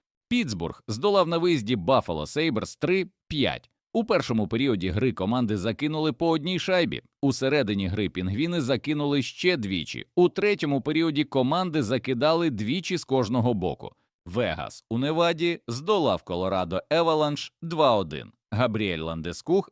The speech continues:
закинув за Лавин на початку гри. Середина гри виявилась без закинутих шайб.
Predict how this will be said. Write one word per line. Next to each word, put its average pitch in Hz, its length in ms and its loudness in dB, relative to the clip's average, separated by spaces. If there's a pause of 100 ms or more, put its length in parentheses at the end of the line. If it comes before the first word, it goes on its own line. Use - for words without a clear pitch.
закинув 143 480 -4
за 131 140 0
Лавин 143 460 2 (100)
на 123 220 0
початку 82 600 -4
гри. 113 320 -4 (140)
Середина 170 640 0
гри 156 220 0
виявилась 143 760 0
без 92 320 -4
закинутих 87 760 -6
шайб. 73 300 -6